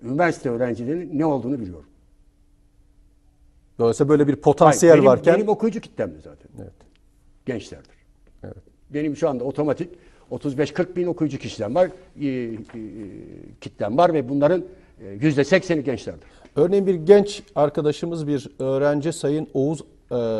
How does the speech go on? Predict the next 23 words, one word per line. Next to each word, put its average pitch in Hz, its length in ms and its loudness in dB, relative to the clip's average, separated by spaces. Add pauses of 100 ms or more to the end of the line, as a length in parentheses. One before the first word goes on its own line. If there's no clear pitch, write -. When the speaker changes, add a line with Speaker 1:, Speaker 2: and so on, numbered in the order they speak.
(140)
Speaker 2:
Soyubelli. 110 680 0 (460)
Oğuz 160 460 -4
Bey 156 300 -4
diyor 190 260 -2
ki, 107 200 -8 (580)
"Sayın 170 320 -2
Pamukoğlu'na 160 600 -4
sormak 160 380 -2
istiyorum. 98 540 -8
Sayın 170 280 -4
Erol 151 300 -2
Mütercimler 147 720 -4
bir 160 100 -6
konuşmasında 139 880 -6
bir 190 140 -2
ordu, 139 500 0 (540)
bir 156 200 0
ülke 165 480 -2 (400)
çok 202 300 2
şehit 185 400 -2
vermesiyle 143 600 0
övünmemeli 143 840 0
demişti. 90 480 -6